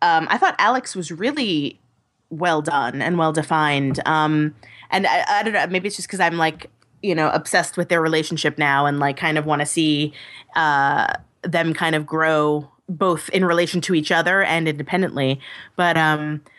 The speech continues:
they managed, even with all that stuff that they had to get done,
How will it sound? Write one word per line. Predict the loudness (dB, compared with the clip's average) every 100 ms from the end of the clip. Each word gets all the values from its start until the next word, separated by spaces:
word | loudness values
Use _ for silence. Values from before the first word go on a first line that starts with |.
| -20 -4
they | 0 2
managed, | 2 2 2 0 -4 -2
even | 0 2
with | 2
all | 2 2
that | 0
stuff | 0 -2
that | -2
they | -4
had | -2 -2
to | 0
get | -2 0
done, | 0 0 -2